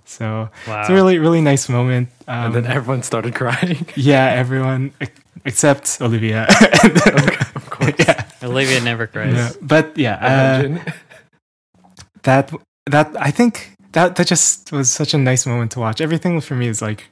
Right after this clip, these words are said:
Speaker 1: retrospective with Luna. Um, and then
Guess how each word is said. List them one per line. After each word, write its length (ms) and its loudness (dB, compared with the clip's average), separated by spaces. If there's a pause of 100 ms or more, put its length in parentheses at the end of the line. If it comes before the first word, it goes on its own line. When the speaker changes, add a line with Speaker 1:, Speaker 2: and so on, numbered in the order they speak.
(160)
Speaker 1:
retrospective 840 -6
with 220 -6 (420)
Luna. 680 -8
Um, 440 -4 (600)
and 120 -4
then 400 0